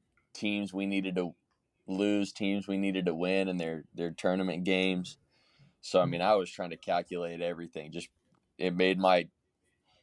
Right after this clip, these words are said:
my mind ease it sometimes, and it made it worse, but I just needed answers and something like that. But, uh, no, I mean, I was paying attention to all of it. Probably shouldn't have,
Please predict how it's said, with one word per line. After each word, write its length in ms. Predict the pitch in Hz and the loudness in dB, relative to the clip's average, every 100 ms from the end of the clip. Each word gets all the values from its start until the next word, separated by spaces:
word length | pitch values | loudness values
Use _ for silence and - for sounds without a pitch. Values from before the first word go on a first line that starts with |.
| _ _ | _ _
my 120 | 87 | -4
mind 400 | 92 92 95 95 | 0 2 2 -2
ease 260 | - 101 101 | -6 -6 -6
it 100 | 90 | -8
sometimes, 640 | - 101 98 101 104 104 | -6 -8 -2 -2 -2 -4
and 100 | 95 | -6
it 80 | 92 | -6
made 180 | 87 92 | -4 -4
it 100 | 92 | -2
worse, 400 | 90 95 90 87 - | -2 0 0 -6 -10
but 220 | 82 78 _ _ _ _ - | -10 -10 _ _ _ _ -4
I 100 | 90 | -4
just 180 | 90 92 | -2 -4
needed 280 | 90 82 55 | -4 -4 -6
answers 800 | 55 87 90 - 85 85 - - | -2 -2 -2 -4 -4 -6 -12 -16
and 400 | - 80 80 76 - _ | -12 -8 -6 -8 -10 _
something 420 | - 104 101 82 | 2 4 4 0
like 220 | 78 76 | -2 -2
that. 240 | - 80 71 | 4 4 4
But, 200 | 80 80 | 0 2
uh, 240 | 73 73 - _ _ _ _ _ | 0 -2 -6 _ _ _ _ _
no, 160 | 87 87 | 2 6
I 100 | 85 | 6
mean, 140 | 85 | 4
I 100 | 90 | 2
was 120 | 85 | 2
paying 260 | - 87 78 | -2 -12 -12
attention 380 | 69 - 87 - | -14 -16 -16 -10
to 140 | 82 80 | 0 4
all 160 | 82 | 6
of 60 | 82 | 4
it. 100 | 80 | 2
Probably 240 | 87 82 | 2 2
shouldn't 340 | 76 - 82 80 | 0 -8 -8 -8
have, 280 | 80 80 | -6 -6